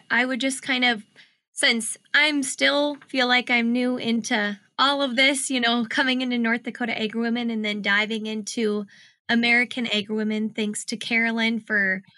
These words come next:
always encouraging me and, you know, trying to tag me along to all the different conferences, events. It's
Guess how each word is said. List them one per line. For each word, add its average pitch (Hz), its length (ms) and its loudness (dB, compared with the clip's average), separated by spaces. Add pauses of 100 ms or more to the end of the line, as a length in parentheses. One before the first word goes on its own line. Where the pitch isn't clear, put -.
(340)
always 262 360 2
encouraging 262 680 0
me 262 260 0
and, 208 300 0 (200)
you 208 140 -2
know, 196 140 0
trying 247 320 0
to 240 60 -2
tag 226 280 -2
me 233 160 -4
along 220 380 0
to 226 140 -6
all 214 200 -4
the 214 140 -4
different 208 480 -6
conferences, 220 600 -6
events. 214 500 -2
It's 208 280 -6